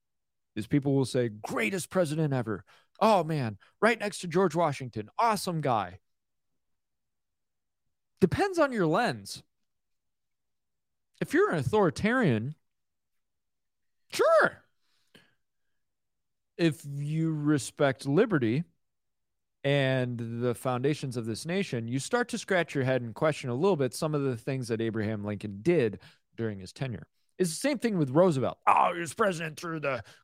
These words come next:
Great Depression, and then he was president, start of World War Two, and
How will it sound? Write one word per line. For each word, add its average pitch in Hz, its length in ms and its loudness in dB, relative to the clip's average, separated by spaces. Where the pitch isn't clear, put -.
Great 226 160 4
Depression, 196 560 0
and 135 180 -2
then 214 100 6
he 247 80 4
was 208 140 4
president, 220 540 4
start 247 320 4
of 208 80 6
World 233 180 6
War 240 180 4
Two, 220 440 -2
and 139 100 -8